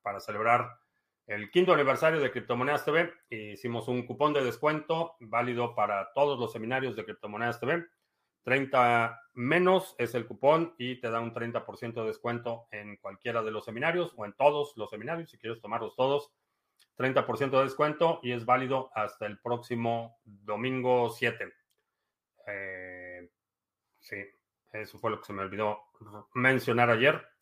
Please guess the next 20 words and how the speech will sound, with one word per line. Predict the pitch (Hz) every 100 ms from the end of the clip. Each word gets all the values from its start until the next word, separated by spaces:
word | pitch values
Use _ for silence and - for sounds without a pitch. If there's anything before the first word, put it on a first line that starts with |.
| _
Y | 107 98 95 95
ya, | 123 170
pues, | - 120
son | - 113 117
los | 110
anuncios. | 110 135 151 175 165 - -
¿Por | 113 110
qué | 147
se | 151
requiere | 131 147 147
un | 143
token | - 156 160 151 139
para | 123 110
los | 107
oráculos? | 117 139 139 120 104 - - -
Eh, | 131 131 127 131 131 131 127 -
como | - 143 143
estás | 143 180 185
hablando | 208 185 180 185 185 180
de | 147 135 127 120 117 113